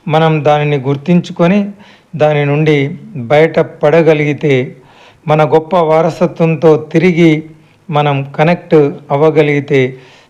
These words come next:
భారతదేశం గత వైభవాన్ని సంతరించుకొని తిరిగి జగద్గురువుగా విరాజిల్లుతుంది.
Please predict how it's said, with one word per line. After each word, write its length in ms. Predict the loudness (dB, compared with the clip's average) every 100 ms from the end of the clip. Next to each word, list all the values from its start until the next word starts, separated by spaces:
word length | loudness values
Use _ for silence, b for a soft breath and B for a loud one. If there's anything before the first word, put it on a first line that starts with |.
| -8
భారతదేశం 880 | 0 2 2 2 0 0 -4 -4 -2
గత 200 | 0 0
వైభవాన్ని 760 | 2 2 2 2 0 0 -2
సంతరించుకొని 960 | -2 -4 -2 -2 -2 -4 -4 0 0 -2 B B B B B _ 0
తిరిగి 460 | 2 4 2 2
జగద్గురువుగా 840 | 0 2 0 0 0 4 4 4 2
విరాజిల్లుతుంది. 1000 | 2 2 2 0 -2 -4 -6 -8 -8 -10